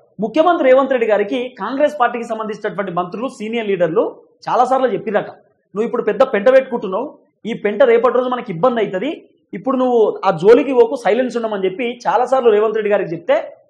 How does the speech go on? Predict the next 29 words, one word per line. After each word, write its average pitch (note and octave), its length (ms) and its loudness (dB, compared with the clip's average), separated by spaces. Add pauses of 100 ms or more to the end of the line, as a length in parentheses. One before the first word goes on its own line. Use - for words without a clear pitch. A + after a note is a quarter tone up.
రేవంత్ A3+ 260 0
రెడ్డి A3 160 -4
సార్ G3+ 120 0
పట్టించుకుంటాడా? E3+ 600 -6 (340)
ఏ, A3+ 180 4
నేను B3+ 220 -2
ముఖ్యమంత్రిని, A#3+ 580 -2
మీరు G#3 240 -6
నాకు A#3 200 -2
చెప్పేది A3+ 320 2
ఏంది? A#3+ 320 -6 (320)
నా E3+ 120 -2
ఇష్టం F#3+ 320 -2
ఉన్నట్టు A3+ 280 -4
చేస్తా, A3+ 360 0 (320)
నా E3 220 2
దందానే A#3+ 360 4
నడవాలి, A3+ 420 2
నా G3 160 2
హవానే G#3 360 2
నడవాలి. A3 380 2
నేను - 420 -12
సీఎం A3 400 0
అంటే C4 180 4
మామూలు G#3+ 300 -2
విషయమా? F#3+ 420 -8 (300)
కేసీఆర్కు A3+ 460 2
చుక్కలు A3+ 460 -2
చూపిస్తా, A#3 440 -4